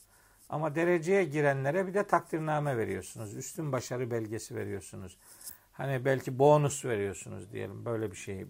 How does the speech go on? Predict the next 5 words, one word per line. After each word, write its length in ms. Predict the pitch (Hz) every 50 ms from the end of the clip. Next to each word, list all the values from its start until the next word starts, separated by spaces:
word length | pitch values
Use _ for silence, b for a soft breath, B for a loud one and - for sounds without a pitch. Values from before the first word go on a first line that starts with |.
| 98 - - - - 127 117
böyle 300 | 113 113 110 113 117 107
bir, 200 | 117 110 110 - B B B B B B B B
e, 80 | - 113
yorumla 680 | 113 107 101 101 110 120 131 151 170 170 139 127 135 143
meseleyi 640 | 135 123 117 - - 123 110 113 117 143 175 208